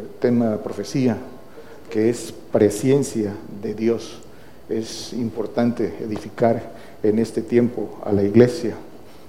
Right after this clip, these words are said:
para que esté lista, preparada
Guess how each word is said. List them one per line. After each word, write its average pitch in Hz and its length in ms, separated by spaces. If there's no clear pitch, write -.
para 113 260
que 104 380
esté 117 640
lista, 131 460
preparada 117 840